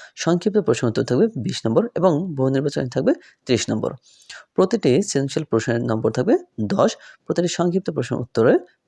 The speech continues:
দুই এবং প্রতিটি বহু নির্বাচনী প্রশ্নে থাকবে এক। সৃজনশীল প্রশ্ন ক বিভাগে বীজগণিত অংশ থেকে দুইটি, খ বিভাগ জ্যামিতি অংশ থেকে দুইটি,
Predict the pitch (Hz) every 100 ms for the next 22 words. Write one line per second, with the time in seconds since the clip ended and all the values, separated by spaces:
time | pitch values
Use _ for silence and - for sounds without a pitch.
0 | _ _ _ _ - 110 131 349 - -
1 | - 151 170 143 175 - 139 120 117 139
2 | 165 156 143 135 117 117 127 160 359 -
3 | _ _ 113 110 - _ - - _ -
4 | 139 170 180 196 - 110 - 95 226 277
5 | _ _ _ _ - 117 127 139 143 247
6 | - _ _ _ 117 131 120 - 107 -
7 | _ _ 107 113 135 139 247 202 135 127
8 | 135 - 127 - _ _ _ - 127 170
9 | 175 - 120 117 123 147 139 143 151 143
10 | 120 107 -